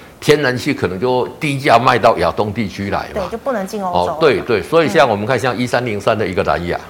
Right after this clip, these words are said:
Speaker 2: 嗯哼。
Speaker 1: 有没有？
Speaker 2: 嗯。
Speaker 1: 哦，我们把它导出来看看咯。今天在这个电哦，也是什么，也是相对都有跌嘛。
Speaker 2: 是。
Speaker 1: 哦，所以说这边来讲，我是觉得说这一些因为消息面的，你要进去买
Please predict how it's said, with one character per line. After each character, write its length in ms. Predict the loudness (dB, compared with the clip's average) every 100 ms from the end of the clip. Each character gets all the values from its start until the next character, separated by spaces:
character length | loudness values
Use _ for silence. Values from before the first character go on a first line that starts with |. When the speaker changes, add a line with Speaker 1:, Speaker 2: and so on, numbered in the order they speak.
| -18 -12
Speaker 2:
嗯 160 | -10
哼。 320 | -8 -10 -12 -16 -20 -20 -20 -20 -20 -20 -20 -20 -20 -20 -20 -16 -10
Speaker 1:
有 80 |
没 100 | -4
有？ 120 | -4 -6 -12
Speaker 2:
嗯。 220 | -10 -8 -6
Speaker 1:
哦， 200 | -4 -4
我 40 |
们 80 | -2
把 140 | 0 2
它 60 |
导 140 | 0 -2
出 160 | -2
来 80 | -2
看 180 | -4 -6
看 140 | -6
咯。 100 | -6
今 160 | -6 -4
天 160 | -4 2
在 180 | 2 4 -2 -8 -20 -20 -6
这 80 | -2
个 260 | 2 0 0 -12 -2
电 180 | 2 2
哦， 180 | 2 -2 -4 -8
也 140 | -8
是 160 | -6 -4
什 120 | -2
么， 140 | -2 -6
也 100 | -10
是 140 | -10 -6
相 160 | -6 -4
对 120 | -6
都 180 | -4 -4
有 120 | -6 -8
跌 140 | -12 -12 -10
嘛。 80 | -10
Speaker 2:
是。 60 | -10 -14 -18 -10
Speaker 1:
哦， 120 | -6 -2
所 160 | -2
以 40 | 0
说 160 | -2
这 120 | -2
边 200 | -4 -2
来 120 | -2 -2
讲， 160 | -2
我 120 | -4
是 120 | -6 -6
觉 160 | -4 -4
得 120 | -2
说 300 | 0 0 0 -10 -20 -20 -20 -16
这 140 | 4 4
一 160 | 4
些 280 | -2 2 2
因 340 | 2 -2 0 4
为 160 | 4
消 280 | 4 4 4
息 240 | 4 -4 -2
面 300 | 0 -2 -2
的， 120 | -4
你 120 | 0
要 140 | 2 2
进 220 | 0 -4
去 180 | -2 -2
买 320 | 2 0